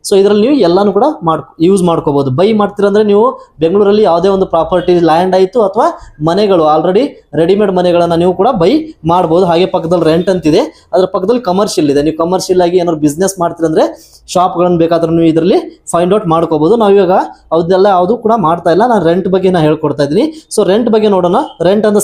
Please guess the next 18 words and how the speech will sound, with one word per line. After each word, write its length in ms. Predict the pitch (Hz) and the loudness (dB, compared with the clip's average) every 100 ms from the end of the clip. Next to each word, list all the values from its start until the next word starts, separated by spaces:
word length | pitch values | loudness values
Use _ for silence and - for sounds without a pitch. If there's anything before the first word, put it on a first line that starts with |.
| 170 | 0
ಸೆಲೆಕ್ಟ್ 220 | 190 196 | -2 0
ಮಾಡಿದ್ದೀನಿ. 360 | 185 160 151 269 - - - | 0 0 0 0 -4 -12 -4
So 40 | 214 | 0
ಇಲ್ಲಿ 120 | 214 220 | 0 0
ನಿಮ್ 100 | 214 | -2
ಪಕ್ಕದಲ್ಲಿ 360 | 202 208 214 339 - - - | 0 0 2 0 -4 -10 -2
ಸರ್ಚ್ 200 | 226 226 247 | -2 0 0
ಅಂತ 100 | 226 | 0
ಬರ್ತಾ 200 | 214 214 185 | 0 0 2
ಇದೆ. 80 | 269 311 | 2 0
Search 220 | 208 240 240 | -2 -2 -2
up 80 | 208 - | -2 -2
to 60 | 247 | -2
three 140 | - 254 202 | -2 0 0
location 380 | 208 190 226 311 - 226 | 0 -2 -2 -4 -4 -2
or 80 | 214 | 0
landmark 380 | 165 170 175 175 | 0 0 -2 -2
ಅಂತ 100 | 170 | -2